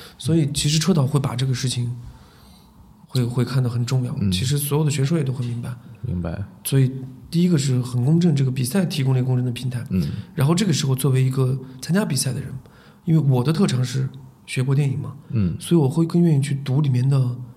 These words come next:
Speaker 1: 整个节目的流程，包括导演的思维。
Speaker 2: 嗯。
Speaker 1: 这是一档什么样的节目？
Speaker 2: 嗯。
Speaker 1: 我来，我看了第一季《有嘻哈》之后，然后你结合整个行业的发展，你去判断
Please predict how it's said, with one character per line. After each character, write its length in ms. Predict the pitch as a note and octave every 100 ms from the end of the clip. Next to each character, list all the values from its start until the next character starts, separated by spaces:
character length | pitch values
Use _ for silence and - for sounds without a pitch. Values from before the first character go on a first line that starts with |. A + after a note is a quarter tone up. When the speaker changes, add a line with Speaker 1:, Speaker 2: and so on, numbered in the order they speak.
| - - _ _
Speaker 1:
整 140 | - C3
个 60 |
节 120 | B2+
目 80 | C3+
的 80 | D3+
流 160 | B2 C3+
程， 220 | B2+ B2+
包 100 | C3+
括 80 | C3
导 160 | C3
演 80 | C3+
的 80 | B2
思 180 | - C#3
维。 200 | D3+ D#3 A2
Speaker 2:
嗯。 320 | G2 F2+ F#2 - - -
Speaker 1:
这 120 | -
是 100 | C#3+
一 40 | C#3+
档 140 | D3+
什 140 | -
么 60 | B2+
样 100 | E3+
的 60 | C#3
节 180 | A#2+
目？ 260 | A#2+ E3+ D3+ - -
Speaker 2:
嗯。 320 | G2+ F#2+ G2+ - - - -
Speaker 1:
我 100 | B2+
来， 160 | D3+ D3+ -
我 100 | C3+
看 220 | C3 G3 E3+
了 60 |
第 100 | D#3
一 40 | F3
季 80 |
《有 120 | D#3+ C3
嘻 140 | D3
哈》 100 | D3+
之 100 | D#3+
后， 320 | D#3 D3 - - - -
然 100 | C3+
后 80 | D#3
你 120 | C3+
结 180 | A#2+ C#3+
合 140 | C#3
整 140 | D3 B2+
个 100 | C3+
行 200 | C3 C3+
业 60 |
的 80 | C#3
发 200 | B2+ D3+
展， 280 | C#3+ A#2 - - - - -
你 80 | B2
去 160 | -
判 220 | D#3 E3+ C#3
断 280 | C3+ B2